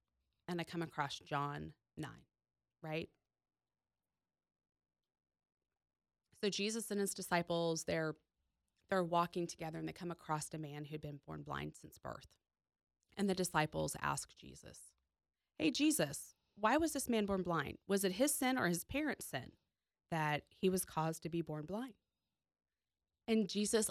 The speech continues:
I know that he smiled when he said it to them. And he said, "You know, it's neither. It's so that the glory of God could be demonstrated in his life."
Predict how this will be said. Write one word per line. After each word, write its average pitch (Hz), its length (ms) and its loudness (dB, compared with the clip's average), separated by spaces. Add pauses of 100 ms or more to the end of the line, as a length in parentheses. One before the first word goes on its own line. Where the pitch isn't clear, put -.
I 208 100 0
know 202 400 6
that 214 140 2
he - 120 -6
smiled 175 720 0
when 143 120 -8
he 160 140 -10
said 160 280 0
it - 140 -2
to - 100 -12
them. - 300 -4 (640)
And 214 100 4
he 220 80 8
said, 170 560 4 (480)
"You 202 140 4
know, 262 300 4 (1080)
it's - 220 -6
neither. 208 480 2 (500)
It's - 160 -8
so 247 120 6
that 240 180 4
the 214 80 2
glory 262 840 4 (100)
of 220 80 -8 (240)
God - 440 4 (320)
could 220 120 -6
be 190 260 -4
demonstrated 196 880 0 (420)
in 185 260 0 (300)
his 220 180 2
life." 240 260 -10